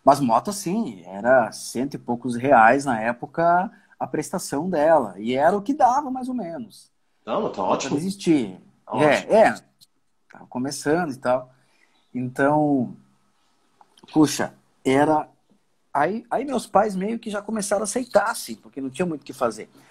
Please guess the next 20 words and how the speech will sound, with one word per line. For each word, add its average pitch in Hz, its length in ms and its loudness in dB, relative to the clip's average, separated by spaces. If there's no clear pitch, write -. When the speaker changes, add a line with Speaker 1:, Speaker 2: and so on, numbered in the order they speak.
Speaker 1:
Ah, 156 140 8
nessa 190 320 0
troca 165 340 2
de 127 120 -4
bandas, 110 520 -4
aí 123 200 -4
eu 113 120 -6
tinha 127 200 -4
uns 120 80 -2
dezesseis 117 560 0
anos, 156 260 0
troquei, 160 420 2
a, 170 80 2
troquei 143 300 0
de 147 100 2
banda. 143 420 4
Fui 165 200 6
numa 170 240 6
rádio 135 560 2
comunitária, 156 760 0